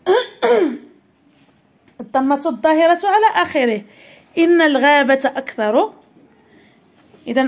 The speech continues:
أكثر إن ناسخ حرفي، الغابة اسم إن منصوب، أكثر خبر إن مرفوع،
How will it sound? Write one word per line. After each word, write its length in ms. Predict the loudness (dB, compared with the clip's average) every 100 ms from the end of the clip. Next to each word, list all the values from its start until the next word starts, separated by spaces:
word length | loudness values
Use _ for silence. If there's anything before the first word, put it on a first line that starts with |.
| -2
أكثر 580 | -6 -4 -2 0 0 -2 -8 _ _ _ _ _ _ _ _ _ _ _ _ _ -8
إن 460 | -2 0 0 -2 -2
ناسخ 280 | -2 -2
حرفي، 680 | -8 -4 -6 -2 -2 0 -2
الغابة 720 | -2 2 2 0 -2 0 -2 -4 -16 -20 -20 -20 _ -8
اسم 260 | -8 -2 -4
إن 480 | -2 -4 -2 -4 -8 _ _ _ _ _ -6
منصوب، 600 | -4 -4 -2 0 0 -2
أكثر 480 | -4 -2 0 0 -2
خبر 520 | -2 0 2 0 -2
إن 320 | -2 -2 -4 -10 _ _ _ _ _ _ _ _ _ _ _ _ _ _ _ _ _ -4
مرفوع، 540 | -2 -2 -2 -4 -4